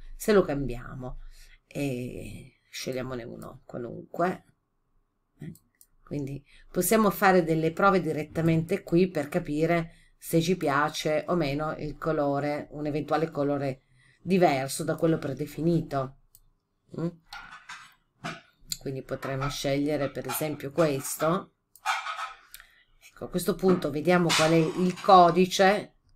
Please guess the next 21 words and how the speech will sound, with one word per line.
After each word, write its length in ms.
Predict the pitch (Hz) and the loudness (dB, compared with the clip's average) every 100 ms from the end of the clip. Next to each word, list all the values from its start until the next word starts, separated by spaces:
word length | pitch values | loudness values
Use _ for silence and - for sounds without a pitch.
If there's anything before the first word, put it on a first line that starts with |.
| _ _ _ _ _ _ _ | _ _ _ _ _ _ _
esadecimale 880 | - 180 165 156 147 226 196 151 156 | 4 4 6 2 2 2 4 4 2
da 120 | 160 147 | 0 -2
utilizzare 640 | 143 165 160 143 156 160 | -2 -2 0 0 2 0
per 160 | 165 139 | -2 -6
il 120 | 139 | -6
colore 600 | - 147 131 123 127 131 135 - - - - _ - - - _ _ _ - | -4 0 0 -2 -4 -8 -10 -16 -20 -20 -20 _ -20 -20 -20 _ _ _ -4
e 140 | 208 | 0
possiamo 460 | 202 - 160 143 - | 2 2 2 0 -2
copiarlo. 840 | 139 131 127 113 117 127 127 135 _ _ _ _ - - - - - - - - | -6 -2 -2 -2 -6 -6 -6 -8 _ _ _ _ -20 -20 -20 -20 -20 -20 -20 -4
Però 320 | 185 175 - - - | 2 2 0 -4 -8
questo 560 | - 165 160 - 180 - | 2 2 2 0 0 2
non 520 | 175 165 160 160 151 | 2 4 2 0 -2
va 280 | 156 185 180 | 6 6 6
assolutamente 800 | - 147 - 165 170 156 143 165 | 2 -4 -4 -4 -2 -2 -4 -4
a 20 | |
modificare 760 | 156 143 143 175 165 139 135 143 | -6 -4 -4 -4 -4 -4 -2 -4
il 280 | 143 165 - | -6 -10 -8
codice 500 | 143 143 139 - 160 | -6 -6 -6 -8 -8
presente 540 | 156 151 135 131 131 | -6 -6 -6 -8 -8
all'interno 640 | 127 139 139 127 120 131 | -6 -6 -6 -8 -6 -8
del 500 | 139 117 110 98 98 | -8 -8 -8 -10 -12